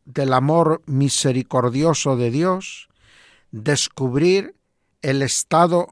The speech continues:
real de sus relaciones con Él, para poder, con su ayuda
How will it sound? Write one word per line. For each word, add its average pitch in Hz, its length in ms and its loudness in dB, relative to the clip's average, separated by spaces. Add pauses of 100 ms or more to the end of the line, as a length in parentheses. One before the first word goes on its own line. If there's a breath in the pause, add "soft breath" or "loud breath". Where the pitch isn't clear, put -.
real 135 720 2 (360)
de 135 240 -4
sus - 420 -6 (300)
relaciones 139 960 -2
con 117 240 -4
Él, 110 280 -6 (1200 soft breath)
para 127 320 0
poder, 143 580 -2 (220)
con 120 220 -4
su - 260 -4
ayuda 127 720 -2